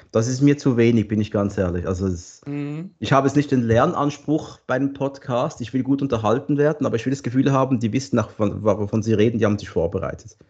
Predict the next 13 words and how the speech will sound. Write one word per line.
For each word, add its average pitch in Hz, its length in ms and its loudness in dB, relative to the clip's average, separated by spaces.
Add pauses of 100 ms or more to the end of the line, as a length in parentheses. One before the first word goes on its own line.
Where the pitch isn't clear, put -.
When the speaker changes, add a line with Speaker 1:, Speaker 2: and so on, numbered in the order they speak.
(460)
Speaker 2:
Wobei 117 240 2
es 127 80 -2
natürlich 139 260 -4
schon, 135 220 -2 (400)
ähm, 117 420 0
wenn 113 160 -6
ich 123 80 -10
das - 100 -20
mal 127 120 -2
so 123 80 -4
ansprechen 120 540 -4
darf, 107 440 -2
äh, 104 320 -4